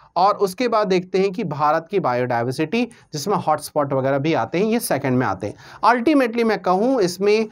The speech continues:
less और more वाली बात छोड़िए, पूरे के पूरे बायोडायवर्सिटी को इन चार पांच यूनिट में अच्छी तरीके से समझ लीजिए, कंटेंट को लिख लीजिए, आंसर फ्रेमिंग करके रख लीजिए। ये before going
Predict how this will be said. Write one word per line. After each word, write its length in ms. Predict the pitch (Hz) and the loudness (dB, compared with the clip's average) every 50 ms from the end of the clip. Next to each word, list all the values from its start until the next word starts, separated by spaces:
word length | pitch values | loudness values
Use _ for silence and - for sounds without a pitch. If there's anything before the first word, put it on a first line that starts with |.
| - - - _ _ 135 | -10 -20 -20 _ _ 2
less 360 | 139 156 175 196 226 220 - 247 | 4 4 4 4 2 2 0 0
और 140 | 240 220 202 | 0 2 2
more 160 | 185 196 202 196 | 4 4 4 4
वाली 200 | 202 202 202 185 | 4 4 4 4
बात 260 | 175 165 180 185 185 | 4 2 0 0 -2
छोड़िए, 400 | - 196 185 185 208 214 240 254 | -2 -2 0 0 2 0 0 -2
पूरे 520 | 240 - _ 226 240 240 247 254 254 254 233 | -2 -4 _ 0 0 2 2 2 2 0 2
के 120 | 226 240 | 0 0
पूरे 340 | 214 185 202 196 208 220 202 | 0 0 0 2 2 2 2
बायोडायवर्सिटी 840 | 160 151 151 165 196 208 202 196 180 175 175 160 - 170 175 - 185 | 2 2 2 2 4 2 2 2 2 0 0 -2 -4 -6 -6 -6 -4
को 180 | 185 190 185 | -2 0 2
इन 140 | 185 185 180 180 | 2 2 0 -2
चार 260 | - 175 156 170 170 | -2 0 0 0 0
पांच 360 | - - 165 170 175 170 - | 0 0 0 0 0 0 2
यूनिट 240 | 160 165 170 165 170 | 2 2 2 0 0
में 180 | 170 196 196 185 - - - - - - | -2 -2 -2 -4 -8 -16 -20 -10 -4 -2
अच्छी 460 | 202 220 180 - - - - 285 294 285 285 | -2 -2 -4 -6 -10 -2 2 2 2 4 2
तरीके 420 | 214 196 196 208 196 202 208 202 | 2 2 2 2 2 2 0 0
से 160 | 190 208 196 | 2 0 -2
समझ 420 | 185 185 - - 165 180 208 208 202 | -2 -2 -4 -2 0 0 2 2 2
लीजिए, 420 | 208 220 220 202 190 220 226 233 220 | 2 2 0 0 2 2 2 2 2
कंटेंट 540 | - - 165 165 165 160 - 190 185 185 180 | 2 0 2 2 2 2 2 2 2 2 2
को 100 | 190 170 | 2 2
लिख 300 | 135 127 123 165 185 185 | 2 2 2 2 2 2
लीजिए, 440 | 226 226 240 208 214 233 240 240 240 - - - - - _ - | 2 0 2 2 2 2 2 2 0 -2 -8 -20 -20 -12 _ 0
आंसर 400 | 160 175 185 190 185 226 220 202 | 0 2 2 2 2 0 -2 -2
फ्रेमिंग 440 | 190 - 208 170 165 180 190 190 175 | -2 -2 0 2 2 2 2 2 2
करके 280 | 175 147 143 139 165 151 | 0 0 0 0 0 0
रख 240 | 117 117 127 - 202 | 0 0 0 0 0
लीजिए। 360 | 202 214 196 214 240 247 254 254 - _ - - - - - - - - - | 2 2 2 2 2 0 0 -4 -8 _ -20 -20 -20 -20 -20 -20 -12 -4 0
ये 140 | 180 247 269 | 2 2 4
before 460 | 190 190 220 214 - 254 254 254 254 - - - _ - 151 135 | 4 4 2 2 2 2 2 4 4 2 0 -2 _ -8 -2 0
going 320 | 180 190 196 214 220 220 | 2 4 4 2 2 -2